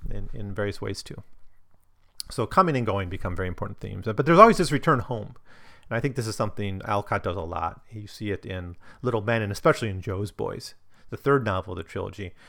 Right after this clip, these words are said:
where there's always this coming back and, and the importance of a home. Despite going off in the world, you come back to this home. And then another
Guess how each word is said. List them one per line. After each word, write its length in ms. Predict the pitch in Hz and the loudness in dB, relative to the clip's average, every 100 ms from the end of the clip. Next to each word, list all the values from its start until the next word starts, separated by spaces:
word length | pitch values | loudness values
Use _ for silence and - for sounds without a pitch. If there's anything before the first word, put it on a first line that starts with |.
| - | -8
where 140 | 120 | -2
there's 100 | 113 | 2
always 240 | 131 131 107 | 6 6 4
this 140 | 107 | -2
coming 260 | - 101 87 | -6 -10 -10
back 400 | - 85 - - - - - - | -8 -8 -10 -16 -18 -18 -18 -12
and, 180 | 92 | -12
and 300 | - 95 90 90 | -8 -8 -8 -10
the 80 | 113 | -8
importance 380 | 101 - 123 107 | -2 2 2 0
of 100 | 104 | -4
a 40 | |
home. 360 | - 95 95 - - - - - - - - 139 | -6 -8 -8 -12 -16 -16 -14 -12 -12 -14 -12 -10
Despite 420 | 110 107 - 120 | -8 0 4 4
going 200 | 120 104 | 4 -2
off 180 | 95 101 | -2 -4
in 60 | 101 | -8
the 60 | |
world, 180 | 107 101 - | -8 -10 -10
you 60 | |
come 180 | - 98 | -12 -8
back 240 | 95 87 - | -6 -6 -8
to 80 | |
this 180 | 92 - | -8 -6
home. 200 | - - - - - - - - - | -6 -8 -12 -18 -16 -16 -16 -12 2
And 140 | 233 | 6
then 100 | 254 | 8
another 580 | 247 254 240 226 196 - | 8 10 12 12 10 6